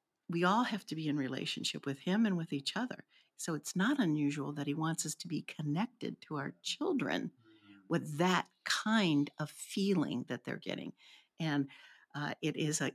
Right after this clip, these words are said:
Speaker 1: actual chemical reaction. We all remember when we're first in love, what that felt like.
Speaker 2: Yeah.
Speaker 1: That's oxytocin. But we can get that back anytime with just your story.
Speaker 2: Yeah.
Speaker 1: You know, you right away went back to your, how much you had fun with him, you knew him.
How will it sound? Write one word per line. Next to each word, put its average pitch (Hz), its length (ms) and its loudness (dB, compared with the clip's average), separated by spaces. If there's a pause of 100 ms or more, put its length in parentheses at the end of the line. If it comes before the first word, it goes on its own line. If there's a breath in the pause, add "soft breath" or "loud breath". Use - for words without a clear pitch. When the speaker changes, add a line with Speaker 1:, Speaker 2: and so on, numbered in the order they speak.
(120)
Speaker 1:
actual 165 340 0
chemical 156 600 -4
reaction. 135 600 -4
We 240 100 4
all 320 120 6
remember 165 360 4
when 139 160 4
we're 135 180 2 (200)
first - 280 -6
in 131 160 0
love, 156 380 4 (320 loud breath)
what 143 180 -6
that - 200 2 (100)
felt - 200 -2
like. - 340 -6 (420 soft breath)
Speaker 2:
Yeah. 143 80 -10
Speaker 1:
That's 135 300 0 (120)
oxytocin. - 840 -2 (280)
But - 120 -4
we 190 140 0
can 175 180 0
get 156 200 -8
that - 160 -6
back 151 240 -4
anytime 156 600 0
with 170 180 -4
just - 320 -4 (480 loud breath)
your 185 240 0
story. 294 500 4 (120)
Speaker 2:
Yeah. 95 300 -2
Speaker 1:
You 196 100 4
know, 160 240 2 (140)
you 185 360 2
right 185 220 6
away 196 160 4
went 170 220 2
back 170 260 0
to - 80 -6
your, 147 320 0 (160 soft breath)
how - 140 2
much 165 260 2
you 147 80 -2
had 147 240 -2
fun 196 320 0
with 185 180 2
him, 175 200 0
you 147 160 4
knew 165 280 6
him. 180 280 0